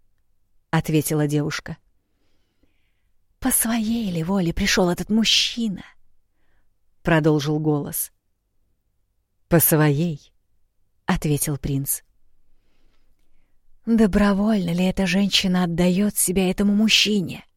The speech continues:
«Добровольно. Добровольно ли этот мужчина берет эту женщину?»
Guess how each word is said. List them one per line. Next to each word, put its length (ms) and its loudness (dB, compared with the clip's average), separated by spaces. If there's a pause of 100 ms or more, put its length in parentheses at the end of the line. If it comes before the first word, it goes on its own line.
(1800)
«Добровольно. 880 2 (1400)
Добровольно 760 4
ли 100 2
этот 260 0
мужчина 600 2
берет 300 2
эту 180 0
женщину?» 720 2